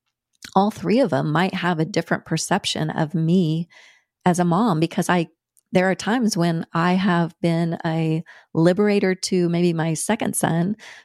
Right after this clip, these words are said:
but then all the rules, all, you know, kind of the dominator, uh, mom comes out with my older son. And then maybe I've abdicated my role with my younger son. And so, and, and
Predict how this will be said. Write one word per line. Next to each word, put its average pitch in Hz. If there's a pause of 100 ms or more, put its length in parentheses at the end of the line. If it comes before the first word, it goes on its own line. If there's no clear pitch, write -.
(120)
but 190
then 190 (280)
all 202
the 190
rules, 214 (100)
all, 190
you 202
know, 170
kind 190
of 175
the 175
dominator, 170 (480)
uh, 165 (200)
mom 175
comes 170
out 165
with 185
my 208
older 240
son. -
And 180
then 190
maybe 220
I've 214
abdicated 175
my 170
role 165
with 175 (320)
my 220
younger 240
son. - (420)
And 185
so, 185
and, 208
and 226